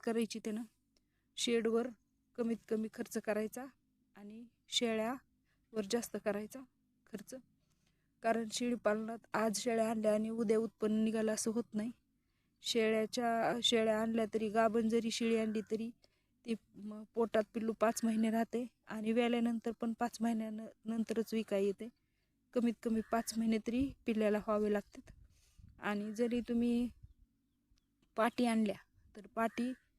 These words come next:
अ, सात ते आठ महिन्याच्या असतात, त्या बारा महिन्याच्या झाल्यानंतर भरवायच्या आणि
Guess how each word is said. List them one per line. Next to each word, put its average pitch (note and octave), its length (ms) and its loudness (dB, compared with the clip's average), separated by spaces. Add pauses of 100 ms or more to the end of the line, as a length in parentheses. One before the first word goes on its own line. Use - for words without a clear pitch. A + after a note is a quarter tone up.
(360)
अ, G#3+ 200 -18
सात A#3+ 220 2 (120)
ते A#3+ 60 0
आठ A3 200 2
महिन्याच्या G#3+ 380 -2
असतात, G#3+ 280 -6
त्या A3 100 0
बारा A3 300 4
महिन्याच्या A3 560 2
झाल्यानंतर A3 580 -2
भरवायच्या A3 580 2 (480)
आणि G#3 100 -18